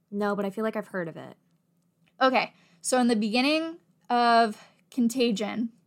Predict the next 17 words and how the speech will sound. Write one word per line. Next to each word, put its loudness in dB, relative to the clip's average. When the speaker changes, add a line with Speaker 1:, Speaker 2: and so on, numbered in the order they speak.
Speaker 2:
actually, 0
you 0
know 4
what? 4
It's -4
at -2
the -10
end -6
of -14
Contagion -14
that -16
you -16
find -16
out -12
how -8
it -14
started. -16